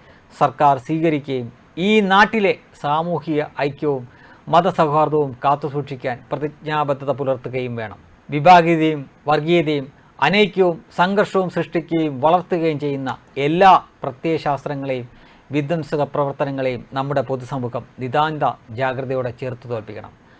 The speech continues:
അത്തരം നിലപാടുകളിലേക്ക് പൊതുസമൂഹത്തെ നയിക്കാനും പ്രചോദിപ്പിക്കാനുമുള്ള ഉത്തരവാദിത്തം ആത്മീയ, രാഷ്ട്രീയ, സാംസ്കാരിക, മാധ്യമ നായകർ ആത്മാർത്ഥമായും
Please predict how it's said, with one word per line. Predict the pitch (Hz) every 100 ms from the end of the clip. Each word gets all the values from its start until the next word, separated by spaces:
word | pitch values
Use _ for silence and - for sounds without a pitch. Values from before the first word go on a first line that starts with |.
| - -
അത്തരം | 190 220 294 277 233
നിലപാടുകളിലേക്ക് | 226 247 262 254 240 233 214 202
പൊതുസമൂഹത്തെ | 190 202 220 208 190 180 180
നയിക്കാനും | 160 165 185 180 196 165 143 -
പ്രചോദിപ്പിക്കാനുമുള്ള | 139 170 170 156 147 151 147 143 135
ഉത്തരവാദിത്തം | 120 151 151 131 117 - -
ആത്മീയ, | 131 151 - 151 143
രാഷ്ട്രീയ, | 135 143 - 151 139 120
സാംസ്കാരിക, | 143 147 127 156 139 127
മാധ്യമ | 120 135 143 143 135
നായകർ | 131 127 117 113 _ - - _ -
ആത്മാർത്ഥമായും | 135 147 160 160 156 147 135 123